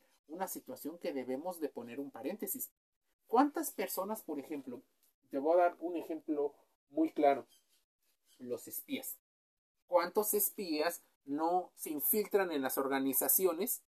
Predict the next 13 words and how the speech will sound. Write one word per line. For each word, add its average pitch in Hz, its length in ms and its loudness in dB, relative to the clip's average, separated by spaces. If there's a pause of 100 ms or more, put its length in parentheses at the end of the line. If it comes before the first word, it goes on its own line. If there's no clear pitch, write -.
(480)
para 220 340 8
obtener 196 440 -2
la 226 100 -2
información? 214 640 -2 (600)
Utilizan 214 460 0
un 226 140 -2
interés 196 440 2
compuesto 208 640 4 (1000)
para 170 460 6
que - 160 -8
año 196 440 -6
con 147 220 -6
año 185 300 -4